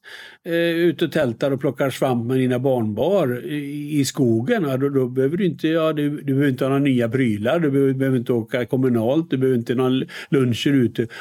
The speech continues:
Ja, då går du faktiskt åt mycket mindre pengar, eh, som, som, eh, pensionär.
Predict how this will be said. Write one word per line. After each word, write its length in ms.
Ja, 80
då 120
går 160
du 80
faktiskt 340
åt 420
mycket 380
mindre 340
pengar, 560
eh, 320
som, 360
som, 380
eh, 400
pensionär. 680